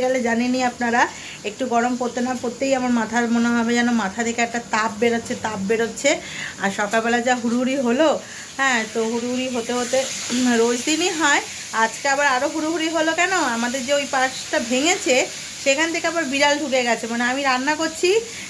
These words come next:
রান্না করে, উম, গ্যাসটা কমিয়ে বিছানাটা ঝাড়বো বলে ঘরে গেছি, দেখি বিড়াল ঢুকে ঠিক রান্নাঘরের সামনেটাতেই বসে রয়েছে, মাছের গন্ধ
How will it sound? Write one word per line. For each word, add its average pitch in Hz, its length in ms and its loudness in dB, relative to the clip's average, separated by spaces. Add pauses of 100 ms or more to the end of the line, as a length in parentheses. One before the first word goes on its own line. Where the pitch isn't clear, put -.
(100)
রান্না 247 260 0 (100)
করে, 294 200 4 (100)
উম, 302 160 -2 (100)
গ্যাসটা 247 300 0 (120)
কমিয়ে 370 360 0 (220)
বিছানাটা 285 440 -4
ঝাড়বো 262 300 0
বলে 311 140 2 (100)
ঘরে 302 220 2 (100)
গেছি, 285 260 0 (440)
দেখি 254 260 0
বিড়াল 285 300 2
ঢুকে 294 280 -2
ঠিক 349 160 4
রান্নাঘরের 269 460 2
সামনেটাতেই 269 560 -2
বসে 233 260 0
রয়েছে, 202 220 0 (120)
মাছের 240 300 0
গন্ধ 294 180 2